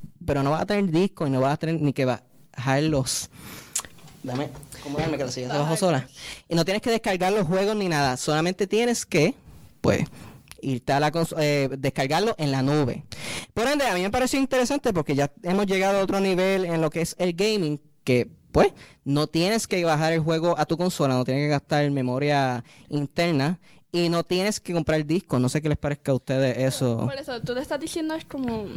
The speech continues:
Speaker 2: ah, para que no coja espacio.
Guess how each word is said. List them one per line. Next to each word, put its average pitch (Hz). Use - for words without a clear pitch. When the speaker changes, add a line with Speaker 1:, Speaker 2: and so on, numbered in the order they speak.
Speaker 2:
ah, 233
para 240
que 247
no 226
coja 262
espacio. 247